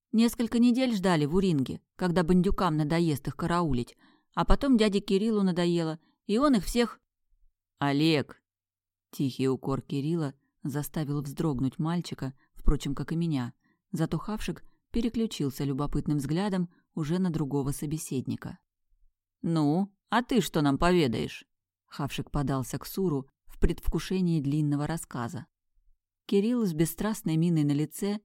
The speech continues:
не меняя позы, в которой сидел, наверное, уже не меньше часа, ответил: «Мне сорок девять лет, холост, Сур, военный, бывший. Останусь здесь с вами, готов работать,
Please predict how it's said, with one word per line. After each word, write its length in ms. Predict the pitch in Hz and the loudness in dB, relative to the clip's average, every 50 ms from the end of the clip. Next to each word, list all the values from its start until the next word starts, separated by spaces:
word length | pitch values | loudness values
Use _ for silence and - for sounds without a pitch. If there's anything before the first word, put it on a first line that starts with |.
| _ _ _ _ - | _ _ _ _ 0
не 120 | 180 180 | 2 4
меняя 320 | 185 185 175 170 156 147 143 | 6 6 4 4 4 2 0
позы, 360 | - - 196 202 202 170 185 | 2 2 0 2 2 -2 -2
в 60 | - | -4
которой 280 | - 175 165 175 160 160 | -4 -4 -4 -2 -2 -2
сидел, 320 | - - 156 147 160 156 | -2 -2 -2 -2 0 -2
наверное, 440 | 151 151 156 143 151 143 143 147 143 | 0 -2 -2 -2 -2 -2 -2 -2 -2
уже 160 | 143 139 147 147 | -2 -2 -2 -2
не 100 | 147 147 | -2 0
меньше 300 | 147 143 139 - - - | 0 -2 -2 -4 -6 -8
часа, 420 | - 147 139 139 - - 139 131 - _ _ _ _ | -6 -6 -6 -6 -6 -8 -10 -12 -12 _ _ _ _
ответил: 600 | - 185 185 - - 147 131 120 - - 160 - _ _ _ _ _ _ _ _ _ _ _ - | -6 -6 -6 -4 -4 -6 -6 -6 -8 -10 -12 -12 _ _ _ _ _ _ _ _ _ _ _ -8
«Мне 280 | - 151 165 170 160 156 | -4 0 2 2 2 2
сорок 320 | - - 160 156 156 156 | 2 0 0 2 2 2
девять 320 | 143 156 160 156 156 147 160 | 2 4 4 4 2 2 0
лет, 320 | 151 135 123 123 - - | 0 0 0 -2 -6 -12
холост, 600 | _ - - - 156 151 135 123 123 - - - _ | _ -12 -6 -4 -2 0 0 0 -2 -4 -10 -20 _
Сур, 420 | - - - - 160 139 - - _ _ - | -14 -8 -2 0 0 0 -2 -6 _ _ -4
военный, 640 | - 151 156 151 147 135 127 120 120 117 - - _ _ _ _ _ - | 0 2 2 2 2 2 0 0 -2 -2 -4 -8 _ _ _ _ _ -6
бывший. 520 | 170 127 123 117 - - - 120 - _ _ _ _ _ _ _ - | -2 -2 -2 -2 -4 -6 -10 -10 -10 _ _ _ _ _ _ _ -6
Останусь 480 | - 151 139 - 196 196 196 190 175 | -6 -6 -2 0 0 2 4 2 2
здесь 260 | 151 165 190 175 170 - | 4 4 4 4 4 0
с 60 | - | -2
вами, 380 | 165 175 156 135 123 123 120 - - _ _ _ _ - | 0 2 2 2 0 -2 -4 -8 -16 _ _ _ _ -6
готов 320 | - 165 170 190 185 - | -2 -2 0 2 2 2
работать, 540 | 185 175 180 170 208 214 185 - 139 - _ | 4 2 4 4 4 2 2 0 -2 -4 _